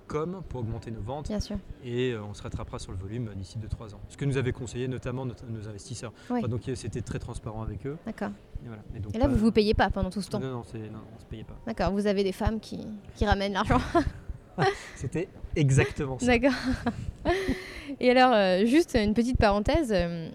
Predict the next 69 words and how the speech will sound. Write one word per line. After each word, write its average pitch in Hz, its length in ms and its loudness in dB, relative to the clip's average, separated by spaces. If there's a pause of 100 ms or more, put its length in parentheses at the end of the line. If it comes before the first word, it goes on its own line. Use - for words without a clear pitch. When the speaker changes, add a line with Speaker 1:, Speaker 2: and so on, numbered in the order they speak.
Speaker 2:
j'adore 226 360 6
la, 180 260 6
le 202 80 6
côté 226 240 4
glamour, 240 500 8
euh, 170 320 2 (400)
de 202 140 4
votre 196 180 6
business 285 360 4
et 269 40 8
je 233 60 6
voulais 233 140 6
que - 40 -10
tu 247 80 4
me 220 60 6
racontes 262 220 4
un 240 80 4
peu 277 80 6
les 208 100 6
shootings 277 340 4
photos. 269 320 2 (760)
Euh, 202 200 4
je 196 40 -2
veux 220 60 6
bien 233 120 8
que - 60 2
tu 294 100 0
m'en 208 140 6
parles - 200 4
en 208 60 4
fait, 202 200 2
vos 208 80 4
photos, 226 360 4
vidéos, 220 400 6
elles 202 180 6
étaient 196 200 2
très - 240 2
très - 160 2
belles, 208 240 2
je - 60 -16
trouvais 196 260 0
que - 60 0
ça 196 100 4
faisait 180 140 2
Speaker 1:
Ouais. 180 60 2
Speaker 2:
vraiment 240 240 4
rêver. 233 300 6 (600)
Euh, 180 520 2
je 185 40 -2
voulais 214 160 4
savoir 339 260 6
le 240 100 6
prix - 260 2
de, 208 200 2
d'opérations 233 500 4
comme 220 180 4
ça, 277 140 4
pour 247 120 4
toi, 311 140 6
est-ce - 60 4
que 254 100 2
c'est 240 120 0
important 294 540 4
de, 202 180 4
d'avoir 208 260 6
mis 269 100 8
le 240 60 0
paquet 269 300 4
là-dessus ? - 420 -2